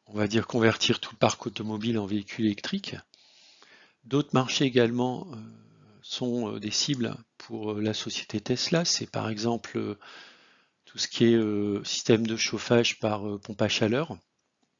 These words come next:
Également, alors là on va dire c'est un peu moins important, euh, toute la partie, euh, potentiellement passage à une énergie renouvelable, euh, sur les avions et les bateaux.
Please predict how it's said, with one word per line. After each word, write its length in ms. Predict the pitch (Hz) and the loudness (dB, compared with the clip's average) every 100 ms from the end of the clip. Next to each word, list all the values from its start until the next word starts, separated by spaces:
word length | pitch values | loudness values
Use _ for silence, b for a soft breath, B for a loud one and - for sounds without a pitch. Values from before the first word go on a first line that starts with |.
| _ _ _ _ _ _ B B B B B B - | _ _ _ _ _ _ B B B B B B 4
Également, 760 | 127 120 113 113 120 139 147 - | 8 10 10 8 0 -2 -6 -12
alors 260 | 101 90 _ _ _ _ 110 | -14 -14 _ _ _ _ -10
là 120 | 110 | -8
on 120 | 107 | -6
va 120 | 101 | -8
dire 220 | 95 110 - | -10 -10 -8
c'est 160 | - | -8
un 80 | 98 _ | -10 _
peu 460 | 107 107 104 95 92 | -14 -10 -10 -10 -8
moins 240 | 101 104 | -6 -4
important, 800 | 104 - 104 - 135 147 151 135 | -4 -6 -10 -4 0 0 0 -4
euh, 40 | 113 | -8
toute 180 | - | -4
la 100 | 113 | -2
partie, 600 | 113 - - - 123 123 | 0 -2 -2 -8 -4 0
euh, 260 | 117 107 104 - B B B B B _ | 0 -2 -8 -12 B B B B B _
potentiellement 680 | 120 131 123 - 107 131 147 | -4 0 4 6 6 6 0
passage 640 | - 110 - 127 120 110 _ _ _ _ _ _ _ _ _ _ - | 2 2 4 4 4 -4 _ _ _ _ _ _ _ _ _ _ -8
à 60 | 123 | -4
une 120 | 117 | -2
énergie 460 | 117 117 107 107 117 | 0 0 0 -2 -2
renouvelable, 640 | 113 110 95 117 147 131 - B B B B B B - | -2 -4 0 2 2 -2 -10 B B B B B B -6
euh, 160 | 113 | -6
sur 200 | 113 - | -4 -2
les 200 | 117 110 | 0 2
avions 280 | 113 113 123 | 2 2 -4
et 60 | 113 | -4
les 100 | 107 | -6
bateaux. 300 | 104 - | -8 -12